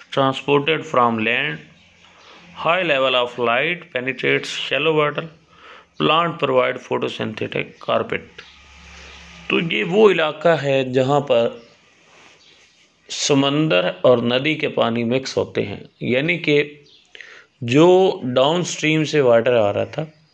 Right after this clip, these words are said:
जब वो ऑफस्ट्रीम में आता है और फिर stream के ज़रिए बहता हुआ समंदर में जाने, जाकर गिरने लगता है,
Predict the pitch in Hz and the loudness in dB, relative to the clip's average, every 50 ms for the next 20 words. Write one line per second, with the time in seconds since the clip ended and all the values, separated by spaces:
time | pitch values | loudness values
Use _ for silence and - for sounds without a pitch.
0 | _ _ _ _ _ _ - - - _ _ _ - 135 120 131 139 143 147 156 | _ _ _ _ _ _ -20 -20 -20 _ _ _ -8 -2 0 2 2 4 4 4
1 | 151 143 143 147 143 - - 156 170 170 170 170 175 170 170 160 165 - - 160 | 4 4 4 2 0 -4 -4 -2 -2 0 0 0 -2 -2 -2 -2 -4 -2 -2 0
2 | 165 160 160 156 - 139 135 - - - 151 165 175 175 160 156 127 127 120 123 | 0 0 -2 -4 -4 -4 -4 -4 -4 -4 -4 -4 -2 0 0 2 2 2 2 2
3 | 127 127 120 117 120 120 117 117 - 151 147 131 110 113 120 131 135 123 - - | 0 0 0 0 0 0 0 2 2 4 4 4 4 4 4 2 2 0 -2 -4
4 | 120 110 113 110 110 110 120 143 151 165 170 165 147 139 135 131 131 131 139 135 | -2 0 0 0 0 0 0 0 0 0 0 -2 0 0 0 0 0 -2 -4 -6
5 | - - 143 117 110 117 120 127 123 151 151 135 123 120 120 135 143 139 123 113 | -8 -10 -8 -4 0 0 0 0 0 -2 -2 -2 -2 -2 -2 0 0 0 0 0
6 | 113 - - - 117 - - 120 | -2 -4 -4 -2 -2 -2 -2 -6